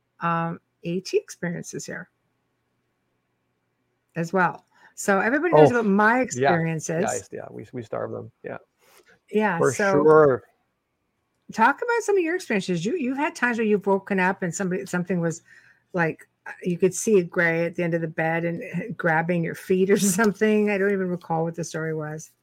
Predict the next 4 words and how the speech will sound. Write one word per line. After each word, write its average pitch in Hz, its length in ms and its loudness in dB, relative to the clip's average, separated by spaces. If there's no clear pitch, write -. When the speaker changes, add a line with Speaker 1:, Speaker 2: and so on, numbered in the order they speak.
Speaker 2:
Experiences 185 420 -4
with 127 120 0
the 131 60 0
tea? 160 280 -4